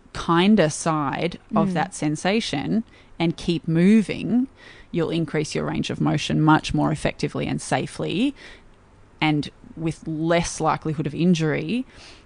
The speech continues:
Speaker 1: than if you're just looking for that really strong stretch sensation when you stretch.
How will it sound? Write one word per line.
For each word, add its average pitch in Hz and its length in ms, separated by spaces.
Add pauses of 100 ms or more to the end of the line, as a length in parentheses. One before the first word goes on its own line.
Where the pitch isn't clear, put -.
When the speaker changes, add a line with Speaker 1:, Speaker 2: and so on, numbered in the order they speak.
Speaker 1:
than 160 220
if - 220
you're 170 140
just 151 400
looking 156 280
for 151 140
that 135 240
really 160 460
strong 147 400
stretch - 340
sensation 147 600
when 131 160
you 131 80
stretch. - 500